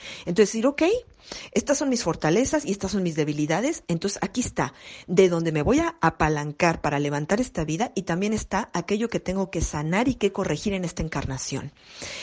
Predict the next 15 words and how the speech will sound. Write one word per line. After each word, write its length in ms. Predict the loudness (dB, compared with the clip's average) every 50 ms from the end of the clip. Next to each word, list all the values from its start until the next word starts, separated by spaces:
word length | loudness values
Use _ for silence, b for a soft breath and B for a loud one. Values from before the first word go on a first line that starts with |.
| B B
Entonces 480 | B 0 2 2 0 -2 -4 -8 -12 -4 _ 4
la 140 | 6 6
numerología 540 | 6 6 4 4 4 4 2 4 2 2 2
pitagórica 520 | 2 2 4 4 4 4 4 2 2 0 -2
es 160 | -2 -2 -8 _ _
otro 420 | 8 8 8 8 4 2 0 0 0
tema, 420 | -2 -4 -2 -2 -4 -4 -6 -8 _ _ _
es 180 | 2 2 2 -2 0
otro 380 | _ 6 6 6 4 0 -2 0
lenguaje, 640 | 0 -2 -2 -2 0 0 0 2 0 -2 -4 -6 -6 0
es 240 | 0 0 0 0 2 _
otro 640 | 4 4 4 2 0 0 2 2 4 4 2 0 B B B B
mundo 540 | 2 4 6 6 4 4 0 0 2 4 4
de 120 | 4 4 0
conocimiento. 920 | 0 -4 -4 -4 -4 -6 -6 -4 -4 -4 -4 -6 -2 0 0 0 0 B